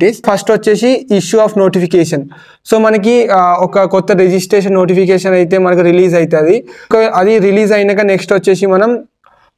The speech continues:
ఆన్‌లైన్ రిజిస్ట్రేషన్ కమ్ సర్టిఫికేట్ verification, ఆ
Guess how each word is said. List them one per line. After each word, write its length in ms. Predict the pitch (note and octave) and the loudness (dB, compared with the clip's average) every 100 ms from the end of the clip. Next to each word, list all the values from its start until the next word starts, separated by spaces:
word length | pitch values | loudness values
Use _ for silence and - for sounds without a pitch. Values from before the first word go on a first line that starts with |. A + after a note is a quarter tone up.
| D#3 | -2
ఆన్‌లైన్ 320 | F3 G#3 G#3+ G3 | 0 2 2 2
రిజిస్ట్రేషన్ 480 | F#3+ F#3+ G#3 G#3 G#3 G#3+ | 0 0 0 0 -2 -2
కమ్ 160 | A3 A3+ | -2 -2
సర్టిఫికేట్ 420 | G#3 G3 G3+ G3+ F#3+ | -4 -2 0 0 0
verification, 580 | F3+ F3+ F3+ E3 E3 C3 - - - - | 0 0 0 0 -2 -8 -12 -20 -14 -4
ఆ 60 | F#3 | 0